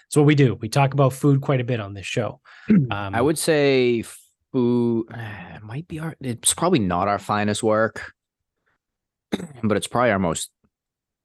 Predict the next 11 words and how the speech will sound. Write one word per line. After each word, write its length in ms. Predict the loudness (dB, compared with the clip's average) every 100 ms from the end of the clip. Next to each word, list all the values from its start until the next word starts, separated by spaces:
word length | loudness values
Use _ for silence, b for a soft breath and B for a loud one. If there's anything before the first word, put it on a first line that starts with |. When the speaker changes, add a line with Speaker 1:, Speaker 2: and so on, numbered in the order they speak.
| _ _ _ _ _ _ _ _ _ _ _ _ _ _ _ _ _ _ _ -14
Speaker 2:
not 200 | -8 -6 -2
interesting 500 | -2 -2 -6 -4 -2
either. 360 | -2 -4 -6 0
I 60 |
don't 100 | 2
know 80 | 2
what 160 | 2 2
it 100 | 2
is, 380 | 0 -2 -8 _ _ _ _ _ -2
but, 160 | 0
like, 440 | 2 0 -2 -8